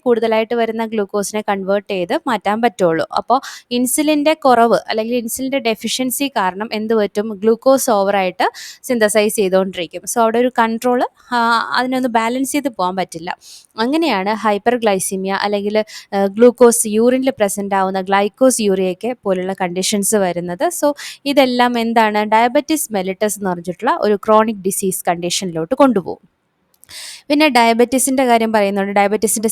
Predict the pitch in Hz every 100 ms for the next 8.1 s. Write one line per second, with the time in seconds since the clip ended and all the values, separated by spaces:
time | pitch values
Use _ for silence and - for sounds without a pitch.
0 | - 262 269 294 262 - 196 175 165 262
1 | - - - - 311 311 - 349 285 226
2 | 233 247 240 175 175 180 - 214 226 226
3 | 226 269 269 233 208 202 196 175 233 -
4 | 254 262 233 175 165 175 170 - - _
5 | 277 240 - 240 - 349 - 349 349 -
6 | 214 208 - - - 214 214 220 247 269
7 | 254 214 190 180 190 240 165 - 208 226